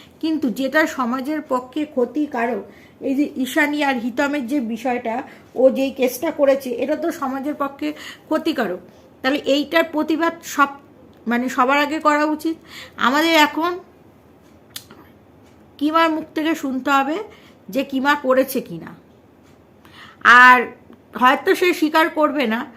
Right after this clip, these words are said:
তবুও ঈশানী কি মিথ্যা কথা বলবে? আপনাদের কি মনে হয়? ঈশানী আজকে ইয়ের হাত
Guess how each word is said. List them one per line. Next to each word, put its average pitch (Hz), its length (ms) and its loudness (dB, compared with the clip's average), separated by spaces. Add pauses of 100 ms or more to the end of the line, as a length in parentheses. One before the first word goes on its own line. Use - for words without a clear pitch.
(380)
তবুও 294 460 2 (400)
ঈশানী 311 380 -2
কি 330 120 -2
মিথ্যা 311 400 -4
কথা 311 160 -6
বলবে? 233 400 -6 (800)
আপনাদের 254 380 -6
কি 240 140 -12
মনে 180 220 -8
হয়? 170 180 -16 (640)
ঈশানী 320 680 0 (480)
আজকে 247 680 2 (520)
ইয়ের 311 280 2
হাত 247 220 4